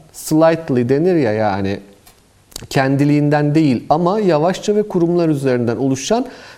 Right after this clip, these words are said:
temelleri sağlam bir mimari oluşturmaya çalışıyorlar. Ee, ve bu, bunun için de pazarlık yapıyorlar. Mesela Almanya ilk başta ne dediler? "Nord Stream ikiye kesinlikle karşıyım. Ee, buna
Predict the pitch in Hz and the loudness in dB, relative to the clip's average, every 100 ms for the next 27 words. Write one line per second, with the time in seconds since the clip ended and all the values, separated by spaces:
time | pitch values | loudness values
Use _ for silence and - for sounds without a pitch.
0 | _ - 156 180 190 196 208 208 - 185 | _ -2 0 2 2 2 2 0 0 2
1 | 180 196 202 185 208 202 180 175 170 160 | 4 2 2 0 0 -2 -2 0 2 0
2 | 139 110 98 - - 101 92 90 - 82 | 0 0 -2 -8 -10 -8 -8 -10 -10 -12
3 | - - - - - - - - - - | -12 -10 -10 -10 -14 -18 -20 -20 -20 -20
4 | - 139 127 131 151 160 208 277 - 147 | -4 0 2 2 2 2 2 0 -2 -2
5 | 214 311 302 - 220 302 285 233 196 123 | 2 2 2 0 -2 2 2 4 4 2
6 | - 104 - 107 92 90 170 220 185 151 | 0 -4 -2 -4 -4 -2 0 0 2 2
7 | 151 190 214 214 208 180 196 - 180 156 | 4 4 4 2 2 2 0 0 -2 0
8 | 180 180 214 160 139 165 196 196 220 208 | 0 2 2 2 2 2 2 4 2 0
9 | - - 165 196 - 175 165 214 202 175 | -6 -2 0 0 -2 -2 0 -2 0 0
10 | 170 208 208 175 165 - 190 220 233 - | 2 0 4 2 2 0 -2 -2 -4 -14
11 | _ - 131 160 165 180 196 202 | _ -20 -2 0 2 2 2 0